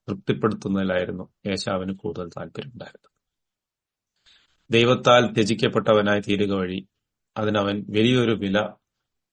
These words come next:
നൽകേണ്ടി വന്നു. രണ്ട് കൊരിന്ത്യർ നാലാം അധ്യായത്തിന്റെ പതിനെട്ടാം വാക്യത്തിൽ നാം ഇങ്ങനെ വായിക്കുന്നു, "കാണുന്നതിനെ അല്ല,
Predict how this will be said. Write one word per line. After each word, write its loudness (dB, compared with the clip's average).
നൽകേണ്ടി -6
വന്നു. -16
രണ്ട് 2
കൊരിന്ത്യർ 2
നാലാം 0
അധ്യായത്തിന്റെ 0
പതിനെട്ടാം 2
വാക്യത്തിൽ 0
നാം 0
ഇങ്ങനെ -2
വായിക്കുന്നു, -4
"കാണുന്നതിനെ 6
അല്ല, 2